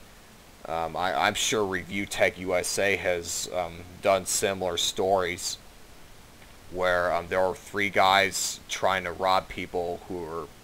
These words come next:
using Pokemon Go. They took advantage of the app and, and robbed the dudes at gunpoint, um, and they ended up getting arrested. And, and what he says is that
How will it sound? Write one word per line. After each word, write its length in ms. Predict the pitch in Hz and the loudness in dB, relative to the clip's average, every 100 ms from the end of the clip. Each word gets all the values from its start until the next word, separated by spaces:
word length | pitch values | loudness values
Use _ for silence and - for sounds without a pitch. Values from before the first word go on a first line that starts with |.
| - | -14
using 300 | 87 92 92 | -10 -8 -8
Pokemon 560 | 90 101 90 92 87 87 | -6 -4 -4 -2 -4 -2
Go. 360 | 95 101 87 - - - - - | 0 2 0 -4 -12 -20 -20 -10
They 120 | 87 92 | -4 -4
took 260 | - 98 | -2 -2
advantage 440 | 95 87 98 101 95 | -2 0 2 2 0
of 100 | 85 | -2
the 160 | 85 | 0
app 280 | 82 87 - | 4 4 2
and, 260 | 85 82 80 | -2 -8 -12
and 200 | 85 82 80 - | -10 -10 -10 0
robbed 500 | 95 92 92 - - | 4 6 4 -2 -6
the 120 | 87 | -6
dudes 360 | 85 92 90 | -4 -6 -4
at 240 | 90 82 80 | -2 -2 0
gunpoint, 800 | 92 101 - 92 85 82 80 - | 0 0 -4 -6 -6 -8 -10 -10
um, 260 | 85 80 80 - | -10 -10 -12 -10
and 320 | 85 85 85 | -6 -6 -4
they 140 | 87 | 0
ended 180 | 95 95 | 0 0
up 160 | 87 - | -4 -4
getting 240 | 90 78 | -6 -4
arrested. 600 | 82 85 92 - - 85 85 - - - - - - - - - - - - - - - - - - | -4 0 0 0 -4 -8 -10 -18 -20 -20 -20 -20 -20 -20 -20 -20 -20 -20 -20 -20 -20 -20 -20 -20 -14
And, 360 | - 90 87 80 | -2 0 2 0
and 300 | 95 95 95 | 0 -2 -2
what 260 | 92 95 90 - | 2 2 0 -6
he 360 | - - 110 107 | -16 -8 -4 -2
says 460 | - 101 92 85 | 0 2 2 0
is 240 | 90 85 - | -6 -10 -8
that 300 | 87 85 | -2 -2